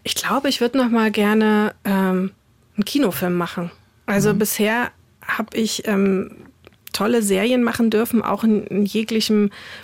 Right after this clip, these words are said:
Speaker 1: Budgetrahmen. Das ist ja auch immer ganz interessant. Es hat immer halt andere Spielregeln, je nachdem,
Speaker 2: Hm.
Speaker 1: wie groß oder klein es ist. Ich durfte auch, ähm, mit Deutschland dreiundachtzig eine Serie machen, die international sehr erfolgreich war. Und ich durfte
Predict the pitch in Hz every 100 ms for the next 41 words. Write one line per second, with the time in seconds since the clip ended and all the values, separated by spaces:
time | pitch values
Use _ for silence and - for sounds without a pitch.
0 | - 214 202 202 214 226 226 233 208 196
1 | 202 202 190 202 214 196 185 208 - 208
2 | 202 - 185 214 220 208 - 202 196 -
3 | 220 208 202 - 202 208 208 - 226 233
4 | 220 233 233 220 202 196 - 202 208 214
5 | - - 151 151 202 - 190 220 202 190
6 | - 180 214 240 - 226 214 - 208 202
7 | - 175 196 - - - - - 202 190
8 | 190 190 226 202 - - 190 196 202 202
9 | 180 190 - 202 - 220 202 202 190 190
10 | 190 196 196 190 196 196 202 196 190 -
11 | 196 180 247 247 208 - 214 220 - 208
12 | 214 196 190 214 226 - - - - 214
13 | 208 202 220 202 214